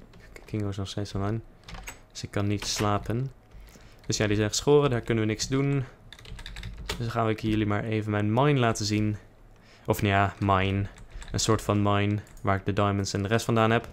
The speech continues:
Minecart track naar beneden omdat ik niet hou van lopen. En voilà. Briljant. Goed, eh, hier zat een natural cave.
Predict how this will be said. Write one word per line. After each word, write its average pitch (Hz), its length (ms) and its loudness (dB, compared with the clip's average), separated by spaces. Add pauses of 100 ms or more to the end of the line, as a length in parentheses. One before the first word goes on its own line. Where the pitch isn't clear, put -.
(640)
Minecart 127 380 4
track 120 200 2
naar 110 100 4
beneden 110 240 6
omdat 104 180 4
ik 101 80 0
niet 113 180 2
hou 107 160 6
van 98 120 4
lopen. 127 440 6 (4000)
En 92 140 -2
voilà. 131 440 4 (420)
Briljant. 131 560 2 (1400)
Goed, - 260 4
eh, 143 220 6
hier 139 240 10
zat 160 120 8
een 135 100 6
natural 131 360 4
cave. 131 400 2